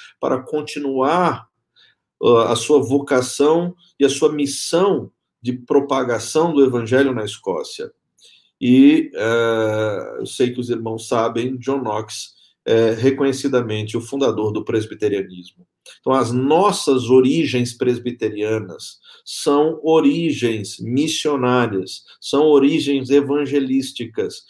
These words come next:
mas de uma missão, de um evangelho que não separa conhecimento profundo da palavra de Deus,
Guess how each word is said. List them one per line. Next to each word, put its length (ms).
mas 400
de 100
uma 160
missão, 680
de 100
um 100
evangelho 800
que 100
não 160
separa 800
conhecimento 800
profundo 600
da 100
palavra 480
de 100
Deus, 520